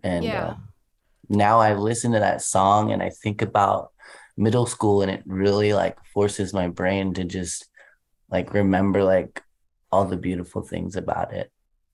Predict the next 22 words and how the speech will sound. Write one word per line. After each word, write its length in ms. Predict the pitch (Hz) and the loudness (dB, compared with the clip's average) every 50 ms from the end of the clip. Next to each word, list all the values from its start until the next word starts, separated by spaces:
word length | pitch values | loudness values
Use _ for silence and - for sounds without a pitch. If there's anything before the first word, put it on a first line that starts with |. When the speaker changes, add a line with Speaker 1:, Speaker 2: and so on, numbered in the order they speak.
| _ _ _ _ _ - | _ _ _ _ _ -16
Speaker 2:
Yeah. 360 | 220 214 214 214 208 202 190 - _ _ _ _ _ _ _ _ _ _ _ | -14 -12 -10 -10 -12 -12 -14 -18 _ _ _ _ _ _ _ _ _ _ _
This 220 | 202 202 226 226 - | -14 -10 -10 -10 -10
is 80 | 262 | -10
probably 380 | - - 269 254 240 247 247 233 | -6 -4 -4 -4 -4 -4 -6 -4
one 160 | 196 208 202 | -4 -4 -6
of 60 | 196 | -6
the 120 | 196 - - | -8 -8 -8
only 260 | - 185 185 196 202 | -8 -8 -8 -8 -10
songs, 360 | 208 - 202 175 175 185 180 | -10 -10 -10 -10 -10 -12 -12
I 40 | - - | -14 -14
think, 240 | - 190 180 - | -16 -16 -12 -10
on 120 | 160 180 180 | -10 -8 -8
this 160 | 185 - - | -10 -12 -12
record 300 | 190 185 - - 202 180 | -12 -12 -12 -12 -12 -12
that 120 | 170 - | -12 -12
looks 300 | - 175 - - - - | -10 -12 -12 -12 -12 -14
at 120 | 175 - - | -16 -16 -14
things 260 | - - - - - | -18 -18 -18 -18 -18
through 140 | - 175 175 | -16 -14 -12
rose-colored 540 | 175 - - - - - 165 160 175 170 - | -12 -12 -12 -14 -14 -12 -12 -12 -12 -12 -12
glasses, 460 | 165 - - 190 - - - - - | -14 -14 -14 -14 -16 -16 -16 -18 -16
because 440 | - 226 - 262 254 240 247 233 | -18 -16 -10 -6 -6 -6 -6 -6